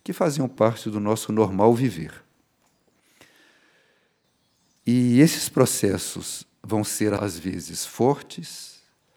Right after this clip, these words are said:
às vezes vamos ter embates, porque este material, este fogo fricativo, vai resistir ao impulso do fogo elétrico, ao impulso da alma, vão ter conflitos, dúvidas.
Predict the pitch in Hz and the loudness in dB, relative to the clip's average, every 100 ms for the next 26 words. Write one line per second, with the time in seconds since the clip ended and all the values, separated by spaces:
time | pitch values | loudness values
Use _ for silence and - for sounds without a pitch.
0 | _ _ _ _ 98 95 82 104 104 98 | _ _ _ _ -8 -6 -4 -2 -2 -4
1 | 92 101 95 - - 92 113 120 101 110 | -4 -4 -4 -6 -4 0 2 2 4 2
2 | 147 - - 160 - - _ _ _ _ | 2 -4 -12 -10 -12 -14 _ _ _ _
3 | _ - 101 123 131 131 123 120 120 101 | _ -12 -6 0 0 0 0 2 2 2
4 | 101 98 90 95 - 110 - 127 127 - | 4 2 0 -6 -6 -6 0 2 0 -4
5 | 117 104 104 - 107 98 101 110 104 156 | -2 -2 -4 -2 -2 0 0 0 6 6
6 | 156 135 - - - 151 185 - - _ | 6 2 -6 -8 -2 0 0 -4 -20 _
7 | _ _ _ _ _ _ _ _ - - | _ _ _ _ _ _ _ _ -12 -4
8 | 107 104 - 113 110 107 101 - 101 92 | -2 -4 -4 -4 -2 -4 -6 -2 0 0
9 | 92 92 131 - 165 - - 117 120 98 | 0 0 -2 -2 -16 -18 -20 -20 -10 -4
10 | 98 92 95 90 95 92 90 101 127 139 | -4 -6 -8 -8 -6 -2 0 0 -2 -4
11 | 139 139 _ _ _ _ _ _ - 95 | -10 -14 _ _ _ _ _ _ -16 -8
12 | 95 - 101 - - 113 139 139 - - | -8 -6 -8 -8 -2 4 4 4 -2 -14
13 | _ - 85 - 85 107 135 143 131 107 | _ -18 -16 -16 -4 2 2 2 0 -4
14 | 90 82 - 92 - - - | -8 -8 -14 -16 -18 -20 -20